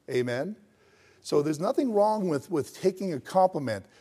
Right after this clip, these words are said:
Don't ever reject it and say, "Oh, no, no." No, no, you take it, but do the right thing with it. Don't, don't put it in your belly. <laughs> Bring it up to the Lord. Just shift it over. Just say, "Thank you very much." The, the person is wanting to honor you, and the Bible does talk about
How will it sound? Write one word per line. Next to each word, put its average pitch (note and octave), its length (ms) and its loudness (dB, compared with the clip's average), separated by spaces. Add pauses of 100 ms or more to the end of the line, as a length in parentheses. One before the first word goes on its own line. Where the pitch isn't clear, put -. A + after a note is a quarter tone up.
(260)
Don't G3+ 160 4
ever A#3+ 180 2
reject D3+ 500 2
it - 40 -2
and A#2+ 100 -6
say, C3 120 2
"Oh, E3+ 280 12
no, F3+ 280 12
no." E3 380 8
No, D#3+ 160 4
no, A#3+ 200 6
you F#3 160 2
take C#4 360 4
it, A#2+ 200 2 (540)
but C#3+ 140 0
do G#3 140 0
the A3 100 0
right G3+ 220 6
thing F3 260 0
with F#3 160 4
it. - 160 -6 (920)
Don't, D3+ 300 0
don't G#3 240 -2
put G#3+ 160 2
it G3+ 100 2
in F#3+ 100 2
your F3 80 4
belly. D3 320 2 (500)
<laughs> - 460 -20
Bring G3+ 180 6
it A3+ 80 4
up A3+ 120 2
to G3+ 80 0
the E3 100 8
Lord. A#2+ 340 6 (340)
Just B2+ 200 2
shift - 340 2
it G3+ 100 8
over. A2 400 4
Just B2+ 220 -2
say, C#3+ 220 6 (500)
"Thank G#3+ 320 6
you F#3+ 80 4
very F#3 180 12
much." F3 240 6 (300)
The, D3 100 4
the C#3 140 2
person G#3+ 400 4
is C3+ 120 -4
wanting F3+ 320 6
to G3 120 2
honor F3 300 2
you, B2 280 0
and B2 140 -2
the C3 60 0
Bible E3 280 8
does D#3+ 260 4
talk D#3 320 4
about D#3+ 280 4